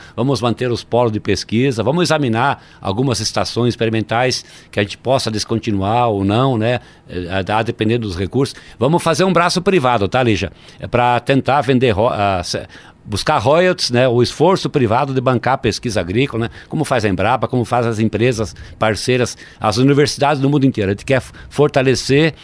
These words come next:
a busca de recursos pra fortalecer a pesquisa, é, nem que seja ela, é, assim, de parceria comercial mesmo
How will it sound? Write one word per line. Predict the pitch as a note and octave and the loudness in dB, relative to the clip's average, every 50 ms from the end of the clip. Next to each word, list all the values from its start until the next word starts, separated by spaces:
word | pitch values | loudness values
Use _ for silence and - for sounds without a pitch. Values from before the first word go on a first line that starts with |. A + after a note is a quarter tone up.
| - - - | -20 -14 -6
a | - G#2 G#2+ G#2+ | -2 0 0 0
busca | F#2+ G2+ B2 E3 A3 A3 - - E3+ | 0 2 2 4 4 4 2 0 -2
de | C3+ | 0
recursos | B2 A#2+ A#2+ - - C3 D#3 D#3+ C#3+ - - | 2 0 0 0 0 -2 0 0 -2 -4 -4
pra | - C#3+ | -4 -4
fortalecer | - - C3+ C3 - C3 B2 A2 - - B2+ | 0 0 -2 0 0 0 0 0 0 -2 -2
a | |
pesquisa, | - - B2 G#2 - - C3 C#3+ C#3+ C3 E3 D3+ - - - - - - | 0 0 -2 -2 -2 -2 0 0 0 0 -2 -2 -4 -10 -20 -20 -12 -4
é, | G2 G#2 A2+ | 0 0 0
nem | A#2 G2+ G2 A2 A2+ C3 D#3 | 2 2 2 2 4 4 2
que | D#3+ - C#3+ | 0 -2 -6
seja | - - D3+ D#3 D#3 - C3+ | -2 0 2 2 2 2 2
ela, | B2+ C3 C3 C#3+ D3+ D3+ - - - - - | 0 2 2 2 2 0 -2 -6 -16 -20 -8
é, | - G#2+ A2 | -4 -2 -2
assim, | G#2 - - B2+ B2+ C3 B2 A#2 | -2 0 0 0 2 2 2 0
de | A2 G2 A2 A#2 A#2 A2+ G#2+ F#2 - - - - | -2 -2 -2 0 0 0 -2 -4 -8 -18 -4 0
parceria | D3+ F3+ G3+ F3 - - D#3 C3+ A#2+ C3 D3 E3+ E3+ D3+ | 0 0 0 0 0 2 2 2 2 2 2 2 2 2
comercial | - - - D3 C#3+ C3+ A#2+ G#2 - - B2+ B2+ C3 | 0 0 0 2 2 4 2 2 2 0 0 2 2
mesmo | A#2 G#2 G#2 A#2 B2+ A#2 C3+ C#3 | 2 2 2 2 2 0 0 -2